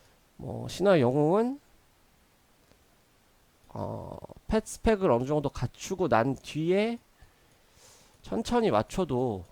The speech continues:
천천히 맞추는 게 이제 무과금이 해야 될 방향성이다. 뭐 이런 식으로 저는 결론을 내렸습니다. 그거에 맞게 한번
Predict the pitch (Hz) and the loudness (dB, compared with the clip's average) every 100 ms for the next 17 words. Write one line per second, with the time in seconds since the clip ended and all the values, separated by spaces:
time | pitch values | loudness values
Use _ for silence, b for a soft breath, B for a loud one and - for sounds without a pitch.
0 | _ - 208 - 220 214 208 - 170 156 | _ -4 -4 -2 -2 -2 -2 -4 -4 -2
1 | 143 156 185 120 101 107 131 147 135 127 | -4 -4 -6 -6 -8 -6 -2 -2 -2 -4
2 | 120 165 160 131 110 113 147 143 147 127 | -2 -2 -2 -2 -2 -2 -2 -2 -6 -6
3 | 101 92 95 98 104 135 156 143 135 117 | -4 -6 -6 -8 -4 -2 -2 -4 -8 -8
4 | 104 120 117 110 98 95 b b b b | -6 -4 0 0 -2 -8 b b b b
5 | 123 120 131 107 98 139 135 - 87 - | -6 -4 -2 -4 -4 -4 -6 -8 -16 -16
6 | 98 _ _ _ _ _ _ _ _ - | -20 _ _ _ _ _ _ _ _ -20
7 | - _ - B B B B _ 117 127 | -20 _ -20 B B B B _ -2 0
8 | 110 104 - 123 139 113 113 156 | 2 -2 -2 -2 -2 -2 -2 -4